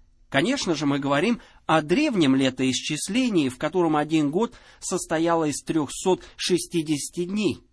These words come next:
Так вот, ровно через четыреста восемьдесят три года, шестого апреля тридцать второго года, Иисус Христос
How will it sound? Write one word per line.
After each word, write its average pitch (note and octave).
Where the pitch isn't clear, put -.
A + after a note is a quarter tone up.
Так B3+
вот, B3+
ровно C4
через B3+
четыреста B3+
восемьдесят A3+
три G#3+
года, E3+
шестого B3
апреля G#3+
тридцать A#3+
второго G3+
года, A3+
Иисус G3
Христос D#3